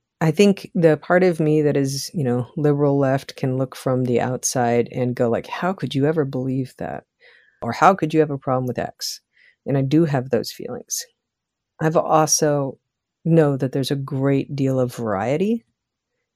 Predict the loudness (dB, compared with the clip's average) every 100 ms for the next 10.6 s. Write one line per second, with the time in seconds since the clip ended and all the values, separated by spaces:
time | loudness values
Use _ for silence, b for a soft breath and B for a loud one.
0 | _ 0 2 2 2 2 2 0 -2 -2
1 | -4 -2 -2 -2 -2 -6 -6 -10 -10 -14
2 | -14 -16 0 4 4 4 2 0 2 4
3 | 6 4 0 -2 -4 -2 -2 -4 -6 -4
4 | -4 -6 -2 0 4 2 2 0 0 -2
5 | -4 -2 -2 -2 -4 -4 -6 -8 -8 -10
6 | -12 -18 -20 -20 _ _ b b b b
7 | b _ _ -4 0 0 -2 -4 -8 _
8 | _ -6 0 2 0 0 -4 -4 -8 -8
9 | -2 -2 -2 -6 -4 -4 -4 -6 -8 -6
10 | -10 -10 -12 -12 -14 -18